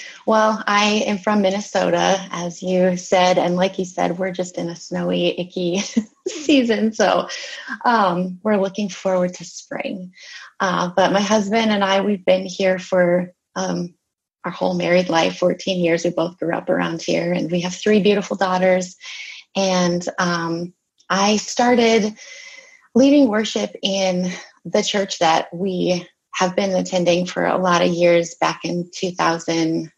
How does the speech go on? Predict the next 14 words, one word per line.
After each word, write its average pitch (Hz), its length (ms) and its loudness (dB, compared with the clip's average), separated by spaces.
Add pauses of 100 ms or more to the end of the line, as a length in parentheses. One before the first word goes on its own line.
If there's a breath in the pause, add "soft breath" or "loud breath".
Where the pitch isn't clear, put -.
(100)
I - 100 -20
think 175 160 -12
it - 40 0
was 175 140 -6
two - 100 -8
thousand 180 300 -4
five. 170 380 0 (720 loud breath)
And 196 340 2 (120)
really, 226 240 2
my 214 120 0
husband 214 460 -4
was 190 360 0
the, 175 460 2 (200)
uh, 180 320 -10